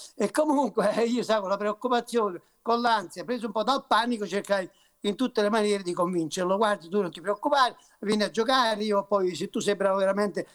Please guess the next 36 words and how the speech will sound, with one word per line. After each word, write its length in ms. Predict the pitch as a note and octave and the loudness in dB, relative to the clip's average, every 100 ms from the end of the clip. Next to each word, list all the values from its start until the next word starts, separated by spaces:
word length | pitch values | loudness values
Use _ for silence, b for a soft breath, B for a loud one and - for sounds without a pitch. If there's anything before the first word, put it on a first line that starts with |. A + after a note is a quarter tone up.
| b | b
come 240 | - G3 F#3+ | -2 0 0
mi 100 | F#3 | -2
dice 220 | F#3+ D#3 | -4 -4
il 80 | D#3+ | -2
presidente, 600 | G#3 A#3 C4 A#3+ - G#3 | 0 2 2 2 0 -2
io 60 | |
ti 120 | G3 | -2
porto 260 | F#3 F3 - | -2 0 0
a 40 | |
Napoli, 460 | A#3+ B3+ A#3 G3+ F#3+ b b | 2 4 2 0 -4 b b
vedrai, 440 | - G3 G#3 A#3+ A3+ | -8 -2 0 0 -2
ti 100 | G#3 | -6
farò 220 | F3+ F3+ | -6 -6
prendere 260 | - F3+ F#3+ | -6 -6 -2
un 60 | |
bel 120 | G3 | -2
appartamento, 840 | F#3+ - E3+ A3+ B3 A#3+ G#3+ G3 F3 | 0 -2 -2 0 2 0 -2 -4 -6
sistemeremo 600 | G#3 F#3 - G#3 G3 F#3+ | -6 -6 -2 0 0 0
la 100 | F#3 | 0
tua 140 | F3+ | 0
famiglia, 560 | E3+ G#3 B3+ A#3 G3+ - B _ | 0 2 0 0 0 -2 B _
eh, 220 | F#3 F3+ - F3+ | 0 0 0 0
sarai 440 | F3+ F#3+ F#3+ F#3 b b - | 2 2 2 -2 b b 0
a-, 280 | F3 F#3+ | 0 2
agiato 420 | G3 E3 G#3+ G3+ G3+ | -2 0 -2 0 -2
in 100 | G#3 | 0
questo, 460 | B3 A#3 G#3+ - | 0 0 -2 0
avvantaggiato 800 | G3 F#3+ G3 E3+ G3+ E3 G#3 G3 | 0 0 -2 -2 -2 0 -2 -2
perché 340 | E3 D#3+ F#3+ D3+ B B - | -8 -8 -6 -6 B B -6
io 200 | F#3 F#3 | -4 -2
faccio 280 | F3+ F3+ F3+ | -2 -2 -4
l'allenatore 460 | E3+ F3 E3+ F#3 | -2 -2 -2 0
al 120 | A3+ | 0
Napoli", 380 | C4+ C4 G#3+ F#3+ | 2 2 0 -2
eccetera, 360 | E3 F3+ D3 C#3 | -8 -8 -10 -10
eccetera. 280 | - - | -10 -12